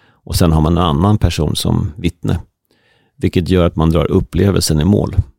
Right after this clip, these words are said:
Och, eh, ju sämre man har varit på att kommunicera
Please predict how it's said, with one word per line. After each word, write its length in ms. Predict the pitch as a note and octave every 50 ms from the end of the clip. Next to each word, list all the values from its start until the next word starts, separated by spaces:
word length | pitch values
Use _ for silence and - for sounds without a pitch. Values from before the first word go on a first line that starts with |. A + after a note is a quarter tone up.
| _ _ _ _ _ _ _ _ _ _ _ _ _ _ _ _ _ _ _ _ _ _ _
Och, 440 | - E2+ F2+ - - _ _ _ -
eh, 280 | F2 E2+ E2 D#2+ D#2+ - -
ju 320 | - - E2+ F#2+ F#2+ G2+ G2+
sämre 600 | F#2+ - - - A#2 C3 D3+ D#3 D3+ D3+ D3 C#3
man 160 | C3+ B2+ A#2+
har 140 | A2 G#2+ G2+
varit 320 | G2 F#2 E2+ E2+ E2 -
på 80 | - D#2+
att 80 | -
kommunicera 1160 | - - F2 E2+ E2+ E2 F2 E2+ - - A#2 B2 C#3 C3+ B2 A#2+ A#2 A2+ G#2+ G2+ G2 F2+ -